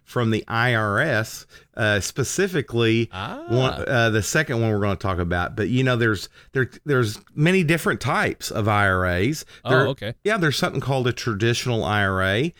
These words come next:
Speaker 1: There's something called a Roth I R A, and there's simple I R As. So the more common types are those three. The most common out of those three are a traditional I R A and a Roth.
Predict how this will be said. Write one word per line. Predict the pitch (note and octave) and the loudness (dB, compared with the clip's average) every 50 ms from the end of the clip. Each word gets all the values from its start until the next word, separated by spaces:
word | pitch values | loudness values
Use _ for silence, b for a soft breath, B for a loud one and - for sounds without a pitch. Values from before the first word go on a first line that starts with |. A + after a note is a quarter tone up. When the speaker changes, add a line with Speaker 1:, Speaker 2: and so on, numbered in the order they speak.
| B B B B B B C3 | B B B B B B 0
Speaker 1:
There's | B2 A#2+ - | 0 2 2
something | - D#3 D3 D3 C3 C#3+ C3 B2+ | 2 2 2 2 2 0 -2 -2
called | A#2 - B2+ C3 B2+ B2+ A#2 - - | -4 -2 -2 0 0 0 -2 -4 -2
a | G#2+ A2 | 0 0
Roth | G2+ G2 G2+ G#2+ B2 D3+ F3+ F#3 - - - | 0 0 0 0 0 0 -2 -2 -4 -8 -6
I | - G2 F#2+ F2+ | -2 0 0 2
R | F2+ E2+ E2 E2+ | 0 0 0 -2
A, | F2 F2 F2 F#2+ C3 D3 B B B B B _ | -2 0 0 -2 -2 -4 B B B B B _
and | C#3+ C#3+ D3+ D#3+ | 0 0 2 2
there's | D3+ D3+ C#3 - | 2 2 0 -2
simple | - - - E3+ D3+ - - G#2+ - - - | -4 -2 -2 -2 -2 -2 -4 -8 -8 -8 -8
I | - G2 F#2 F2+ | -4 -2 0 0
R | F2 E2+ E2+ | 0 -2 -2
As. | F2 F2 F2 D#2+ E2+ E2+ - - B B B B B B | -6 -8 -8 -10 -12 -14 -14 -18 B B B B B B
So | - - C3+ B2+ B2 A#2+ A#2 - - B B B B | -4 0 2 2 2 2 0 -2 -6 B B B B
the | - C#3 | 0 2
more | D#3+ F#3 F#3+ F3+ | 2 4 2 0
common | F3+ - F3+ E3+ E3+ D#3+ D3+ C#3 | -2 -2 -2 0 0 2 0 0
types | B2 A2+ C3 C3 B2 - - | 0 0 0 0 -2 0 0
are | B2 G#2 | -2 0
those | F#2+ G#2+ G2+ F#2+ - - | 2 2 0 0 -2 -6
three. | - - B2 B2 B2+ C3+ C#3+ D#3+ F3+ F#3 B B B B B B B B | -4 -2 0 2 2 2 2 0 -2 -4 B B B B B B B B
The | - B2 | 0 2
most | A#2+ B2 C#3 D3 D3+ - - | 4 4 4 2 0 -2 -4
common | - C#3+ C3+ C#3 C#3 C3+ C3 A#2 A2 G#2+ A2+ - _ | -4 -2 0 0 2 2 2 0 0 -2 -6 -12 _
out | - A#2+ A#2 A#2 | -2 0 2 2
of | A#2 G2+ | 2 2
those | G#2+ G#2+ G#2+ - - | 2 0 0 -2 -4
three | - - D3+ D#3 D#3 D#3+ E3 | -2 0 2 2 4 2 2
are | - - A2 A#2 B2 A#2+ B2 B2 B2+ - - - | 0 0 -2 0 0 2 2 0 0 -2 -2 -2
a | A2+ G2 | -4 -2
traditional | - - A2 G2 A2 A2+ - - A#2+ A2+ | -2 -2 0 0 0 0 0 0 0 0
I | G#2+ G#2+ G#2+ G2+ | 2 2 2 2
R | G2 F#2+ | 2 2
A | F#2+ F#2+ G2 - - | 2 0 0 -2 -2
and | - G2+ | -2 -2
a | F#2+ | 0
Roth. | G2 G2 G2 G#2 G2 E2 E2 F2 - - - | 0 0 0 0 0 0 -2 -4 -8 -10 -16